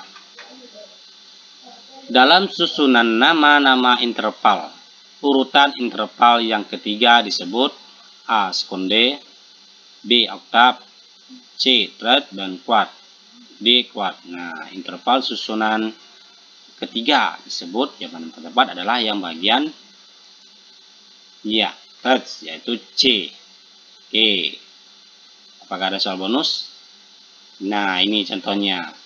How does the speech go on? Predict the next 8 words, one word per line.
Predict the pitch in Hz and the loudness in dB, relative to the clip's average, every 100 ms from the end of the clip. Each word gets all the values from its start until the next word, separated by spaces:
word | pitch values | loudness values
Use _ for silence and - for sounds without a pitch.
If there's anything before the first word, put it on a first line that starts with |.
| - - - - - - - - - | -20 -20 -20 -20 -20 -20 -20 -20 -12
Ya, | 85 95 - - | -6 -4 -4 -6
third | 117 123 | -4 -2
itu | 104 90 95 113 | -2 -4 -6 -2
adalah | 98 90 104 123 | -2 0 2 2
silang | - 98 95 | 0 -2 -4
nada | 85 87 113 120 | -6 2 4 4
yang | 113 123 131 127 | 4 2 0 -8
ketiga. | - 120 117 - 107 107 117 | -4 -4 -4 -4 -4 0 0